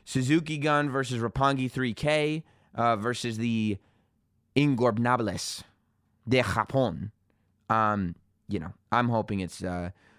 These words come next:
Bushi and Takagi. You know, I, I, I love, uh, L I J. Mainly for Naito, but, you know, when that L I J logo pops up,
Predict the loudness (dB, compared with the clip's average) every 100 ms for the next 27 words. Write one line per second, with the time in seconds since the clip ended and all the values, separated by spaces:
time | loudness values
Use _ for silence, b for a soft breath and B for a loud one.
0 | b b -2 0 -2 -4 -4 -2 -2 -2
1 | -4 -4 -4 -2 -2 -2 0 -2 0 0
2 | 2 0 0 -2 -4 -4 -8 b b b
3 | b b _ 0 2 2 0 -2 -6 -6
4 | -10 _ _ _ _ _ _ _ _ _
5 | -4 0 4 4 4 2 0 2 2 0
6 | 0 -2 -4 _ _ -8 0 0 0 _
7 | _ _ _ _ _ _ _ -6 -6 -6
8 | -12 -4 0 2 4 6 6 6 4 2
9 | 2 0 0 -4 -6 -6 -6 -6